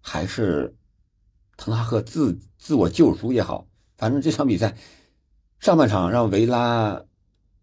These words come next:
干了两个之后，哎，下半场人就扳回来了。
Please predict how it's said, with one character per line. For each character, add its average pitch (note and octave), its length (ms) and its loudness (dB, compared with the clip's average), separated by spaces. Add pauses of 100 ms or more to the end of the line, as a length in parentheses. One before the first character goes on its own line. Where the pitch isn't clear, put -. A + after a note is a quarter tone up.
(140)
干 C#3 180 2
了 A2 80 2
两 E2 200 0
个 D#2+ 100 -6
之 G2 100 -6
后， A#2 300 -4 (240)
哎， C#3 300 -2
下 - 180 -6
半 C3 100 -2
场 F2 120 -4
人 F2+ 140 -4
就 C#3 140 -4 (140)
扳 F#3+ 280 2
回 C3 120 -4
来 - 160 -10
了。 - 160 -20